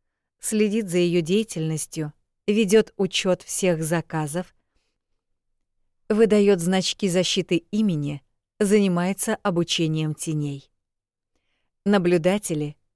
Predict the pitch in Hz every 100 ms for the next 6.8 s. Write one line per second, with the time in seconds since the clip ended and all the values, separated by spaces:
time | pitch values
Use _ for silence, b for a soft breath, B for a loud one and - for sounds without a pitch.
0 | _ _ - 269 247 - 208 - 196 202
1 | 180 165 165 165 160 - - 196 165 147
2 | 139 147 _ _ _ _ _ _ _ _
3 | _ _ _ _ 202 240 233 180 165 151
4 | 151 - _ _ _ _ _ _ _ _
5 | _ _ _ 208 202 202 190 180 - 185
6 | 175 - 165 156 170 214 - 156